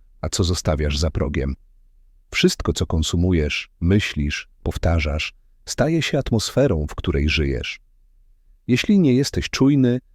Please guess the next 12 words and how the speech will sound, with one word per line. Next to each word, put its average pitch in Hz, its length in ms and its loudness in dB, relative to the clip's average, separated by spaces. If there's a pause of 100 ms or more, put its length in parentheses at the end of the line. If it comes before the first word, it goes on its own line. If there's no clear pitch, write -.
(180)
wypełniasz 87 680 2
się - 220 -4
śmieciami, 76 720 0 (180)
cudzymi 151 420 4
opiniami, 82 640 2 (240)
strachami, 78 680 -2 (280)
narzuconymi 123 600 2
celami, 98 560 0 (300)
wymaganiami, 95 760 2
które 80 300 -2
przyjąłeś 80 480 0
bezmyślnie, 78 720 0